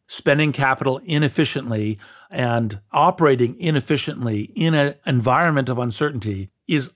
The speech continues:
less risky than not doing it. Because if the competition gets there, then it crushes my business. That's part of the reason why we say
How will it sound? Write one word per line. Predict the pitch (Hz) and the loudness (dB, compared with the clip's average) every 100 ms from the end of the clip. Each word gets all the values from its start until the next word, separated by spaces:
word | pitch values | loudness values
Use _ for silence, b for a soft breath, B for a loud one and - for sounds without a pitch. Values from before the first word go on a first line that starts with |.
| - | -8
less | 120 123 170 185 - | -2 2 2 0 0
risky | 175 - - 95 95 _ - | 0 0 -4 -8 -8 _ -6
than | 135 131 113 - | 0 0 0 -6
not | 127 139 135 - - | -2 0 0 -4 -4
doing | 113 92 | -4 -6
it. | 92 - - - | -14 -18 -14 -6
Because | 131 143 127 - | -2 0 0 -2
if | - | -10
the | 117 | -10
competition | - 123 110 160 - 147 | -4 -2 0 0 0 0
gets | 139 | 0
there, | - 135 131 123 - - | 2 2 2 0 -4 -2
then | 127 127 | 2 2
it | 123 - - | 2 -2 -4
crushes | 135 117 123 107 | -2 0 0 2
my | 113 110 110 104 104 | 2 2 2 0 2
business. | 165 165 151 | 2 4 2
That's | - 113 | 0 -4
part | - 135 | 0 2
of | |
the | 123 | 2
reason | 127 123 | 2 2
why | 120 | 2
we | 120 | 2
say | 110 127 117 | 4 4 2